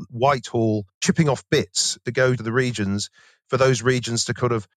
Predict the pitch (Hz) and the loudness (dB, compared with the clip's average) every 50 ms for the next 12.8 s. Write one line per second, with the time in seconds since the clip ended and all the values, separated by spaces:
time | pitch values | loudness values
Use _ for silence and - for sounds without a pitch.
0 | _ - 127 127 113 - - 117 113 113 110 110 120 120 110 - 117 107 - - | _ 0 0 0 -2 -2 0 2 4 4 4 4 4 2 2 2 0 0 0 0
1 | 107 - 147 131 - - 117 - - 131 127 127 120 123 113 110 113 107 - 143 | 0 0 -2 0 -2 -4 -2 0 0 0 0 2 2 2 2 2 0 0 0 -2
2 | 135 - - 120 104 - - 143 143 123 - - 80 76 71 76 - - - _ | -2 -2 -4 -6 -2 0 0 0 0 -2 -2 -6 -8 -8 -8 -10 -12 -12 -14 _
3 | _ _ _ _ - 180 107 107 120 127 165 151 151 127 117 101 92 92 101 101 | _ _ _ _ 0 0 2 4 4 4 4 4 4 4 4 4 4 4 2 2
4 | 98 92 113 113 - - 117 110 120 107 123 123 123 120 120 117 113 - - _ | 2 2 0 -2 -2 -4 -4 -2 0 2 4 4 4 4 2 0 -2 -6 -12 _
5 | _ _ - - - 170 180 190 202 151 104 87 87 82 76 - 78 71 73 71 | _ _ -6 0 4 6 6 6 6 4 2 0 0 -2 -2 -6 -10 -12 -14 -14
6 | 71 - - - _ - 110 113 101 - - 156 135 - - 143 120 95 - _ | -16 -16 -18 -12 _ -6 -4 -2 0 2 2 0 0 2 2 2 2 2 -2 _
7 | _ _ _ _ _ _ _ - 139 131 120 135 127 120 - 127 127 123 - 123 | _ _ _ _ _ _ _ 0 0 0 2 0 -2 0 0 -2 -2 -2 -2 -2
8 | 120 131 131 123 117 131 131 120 - 120 127 180 190 127 90 80 80 78 71 - | -2 -2 -2 -2 -4 -6 -8 -2 0 2 2 2 2 0 -2 -2 -4 -4 -6 -8
9 | 73 67 71 71 - - - - - 120 117 117 117 117 - - - 131 123 120 | -12 -14 -14 -12 -12 -14 -14 -8 -6 -4 -2 -2 -2 -4 -4 0 2 2 4 4
10 | 117 120 113 - 104 104 - 127 135 127 123 131 123 123 117 117 120 117 107 117 | 4 4 2 0 -2 -2 -2 -2 -2 0 0 -2 0 0 0 0 0 0 -2 -4
11 | 113 - - 104 110 110 120 123 127 123 123 123 123 123 - - _ _ _ _ | -8 -10 -6 -4 -2 -2 0 0 0 2 2 2 0 0 -2 -6 _ _ _ _
12 | _ _ _ _ 113 110 104 117 120 127 120 120 120 117 120 | _ _ _ _ -12 -4 -2 0 2 2 0 2 0 0 0